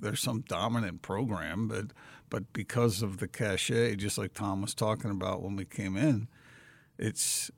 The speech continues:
it, uh, they are in some ways living off of what, uh, you know, what Knute Rockne did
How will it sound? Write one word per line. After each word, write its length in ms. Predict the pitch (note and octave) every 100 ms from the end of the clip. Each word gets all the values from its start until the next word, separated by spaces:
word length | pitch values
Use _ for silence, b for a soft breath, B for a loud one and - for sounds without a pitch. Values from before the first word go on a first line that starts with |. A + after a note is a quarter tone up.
| -
it, 300 | G2+ - G#2
uh, 440 | G2+ G#2 F#2+ G#2 -
they 300 | A2 A2 G#2+
are 280 | G#2+ G#2 G2+
in 200 | G#2 G#2
some 240 | - A#2+
ways 280 | A#2 G2 G#2
living 360 | G2 A#2 A2 F#2
off 260 | G2 G2
of 220 | A#2+ G2+ G#2+
what, 320 | G2+ F#2+ -
uh, 260 | G2 G2 F#2 E2+ -
you 100 | C#3+
know, 240 | G2 G2+
what 180 | G#2 G#2+
Knute 140 | A2 B2+
Rockne 500 | A2 D3 D3 F2+ E2
did 220 | E2+ D#2